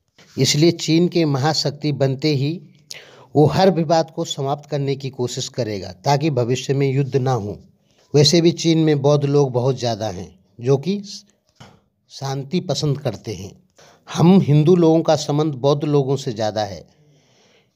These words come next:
क्योंकि हिंदुओं की ही शाखा है एक, हिंदुओं से निकली हुई शाखा है बौद्ध, जो कि शांति प्रिय लोग हैं। तो मित्रों, हम आपको ये बताने का प्रयास कर रहे हैं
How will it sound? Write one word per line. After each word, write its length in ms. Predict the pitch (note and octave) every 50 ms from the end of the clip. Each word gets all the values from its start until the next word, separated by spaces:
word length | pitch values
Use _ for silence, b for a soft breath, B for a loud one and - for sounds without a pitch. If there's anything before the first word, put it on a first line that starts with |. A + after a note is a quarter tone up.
| _ _ _ B B B B B B -
क्योंकि 300 | - D3+ D#3 D3 F3+ E3
हिंदुओं 500 | - C3+ C3+ C#3 C#3 B2+ C#3+ E3 F3+ F#3
की 180 | F3+ F#3+ G3+ F3+
ही 140 | F#3 G3+ F#3
शाखा 460 | F#3 - F3 D#3 D3+ D3 D#3+ E3 D#3
है 180 | C#3 C3 C#3+ C#3+
एक, 360 | - - - C#3 C3 B2+ C3 - - _ _ _ _ _ _ _ _ _ _ _ _ _ _ _ _ _ _ _ -
हिंदुओं 300 | B2 C3 B2+ C3+ D3+ D#3
से 180 | D3 - F3+
निकली 360 | E3 D#3+ D#3 D3 D#3+ E3+ E3 E3
हुई 200 | D3 D3 D3 D3
शाखा 420 | D3 - D3 C3+ C3+ - D3 C3+
है 200 | B2+ A#2+ A#2 G#2 E2+ D#2 F2
बौद्ध, 360 | A2+ A#2 A2 F#2+ F2 - - - _ _ _ _ _ _ _ _ B B B B B B B B -
जो 120 | C#3+ D3
कि 140 | D3 E3+ E3
शांति 420 | - - C3+ C3+ C3+ C3+ D#3+ E3
प्रिय 340 | D3 D3+ D3 C#3 C#3 C#3+ C#3
लोग 300 | B2+ B2+ C3 B2+ G#2 F#2
हैं। 180 | F2+ G2+ F#2 F2 - _ _ _ _ b b b b b b b b b b b _
तो 100 | - C#3+
मित्रों, 400 | C#3 C#3+ C#3+ C#3+ - E3 F#3 F3 G#2+
हम 220 | C#3 D3+ D#3+ D#3
आपको 400 | C#3+ C#3+ C#3 C#3+ - C#3+ C#3 B2+ - - _ _ _ _ _ _ _ _ _ _ _ -
ये 180 | C3 D#3 E3
बताने 440 | C#3+ D3 C3+ C#3+ C3+ C#3 C#3+ D3 D3
का 120 | D3+ D3
प्रयास 440 | C#3+ - - A#2 B2+ C3 C3 C3 - -
कर 180 | - C3 A#2
रहे 240 | A#2 B2 A#2+ A#2 A#2
हैं 460 | A2+ A#2+ A2+ A#2 C3 D#3 F3 - _